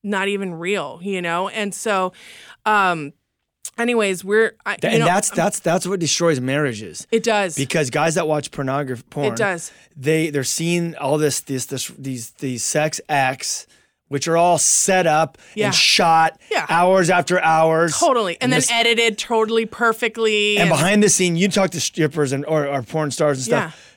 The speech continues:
Speaker 2: These girls are actually being hurt in the process.
Speaker 1: Yeah.
Speaker 2: They're on drugs to numb the pain.
Speaker 1: Yeah, totally.
Speaker 2: So now you have this guys, the average Joe Schmo,
Speaker 1: Yeah.
Speaker 2: watching these videos. Then they have their wife,
Speaker 1: Yeah.
Speaker 2: and they try and make this happen, which is not even a reality for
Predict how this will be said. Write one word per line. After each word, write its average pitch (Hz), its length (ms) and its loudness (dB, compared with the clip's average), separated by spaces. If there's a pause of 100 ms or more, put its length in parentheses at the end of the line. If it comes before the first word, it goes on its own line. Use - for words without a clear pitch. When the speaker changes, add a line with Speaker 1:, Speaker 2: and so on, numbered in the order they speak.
(120)
Speaker 2:
These 170 180 0
girls 180 300 2
are - 20 2
actually 165 300 0
being 147 180 -6
hurt 160 340 0
in 156 100 -6
the 165 60 -2
process. 151 680 0
Speaker 1:
Yeah. 240 100 -4
Speaker 2:
They're 151 140 -2
on 170 180 0
drugs 156 400 2
to 147 80 -4
numb 151 300 0
the 151 80 -2
pain. 139 480 -4
Speaker 1:
Yeah, 175 260 -4
totally. 160 400 -12
Speaker 2:
So 175 240 0
now 160 760 0 (440)
you 151 260 -2
have 156 360 2
this 139 220 0
guys, 151 560 2
the - 180 -2
average 147 300 0
Joe 151 180 2
Schmo, 160 380 2
Speaker 1:
Yeah. 139 120 2
Speaker 2:
watching 165 300 0
these 143 160 -4
videos. 135 320 -2
Then 185 200 2
they 180 160 2
have 156 180 0
their 143 120 0
wife, 170 440 2 (180)
Speaker 1:
Yeah. 254 180 -6
Speaker 2:
and 151 120 -2
they 165 100 2
try 175 220 0
and 170 100 0
make 170 140 0
this - 340 -4
happen, 160 400 0
which 156 180 -2
is 147 120 -8
not 196 260 0
even 202 180 2
a 190 60 2
reality 180 420 4
for 175 340 0